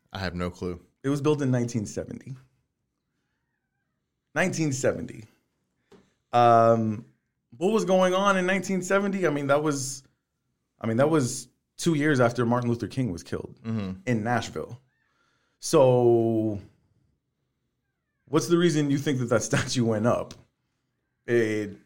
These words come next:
Speaker 2: you
Speaker 1: I'm
Speaker 2: know,
Speaker 1: pretty
Speaker 2: were they trying to honor a hero? Like,
Speaker 1: If
Speaker 2: come
Speaker 1: I'm
Speaker 2: on.
Speaker 1: a, if I'm a betting man, I'm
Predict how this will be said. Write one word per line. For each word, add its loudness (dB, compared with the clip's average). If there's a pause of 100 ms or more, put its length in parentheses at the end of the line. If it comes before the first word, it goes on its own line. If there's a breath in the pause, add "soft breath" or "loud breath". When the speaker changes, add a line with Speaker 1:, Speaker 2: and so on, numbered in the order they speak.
(680)
Speaker 2:
you -4
Speaker 1:
I'm 2
Speaker 2:
know, 2
Speaker 1:
pretty 2
Speaker 2:
were -2
they 2
trying 2
to 2
honor 4
a 8
hero? -4
Like, 2
Speaker 1:
If -6
Speaker 2:
come 4
Speaker 1:
I'm 8
Speaker 2:
on. -2
Speaker 1:
a, -2
if -6
I'm 0
a 0
betting 2
man, 2
I'm -2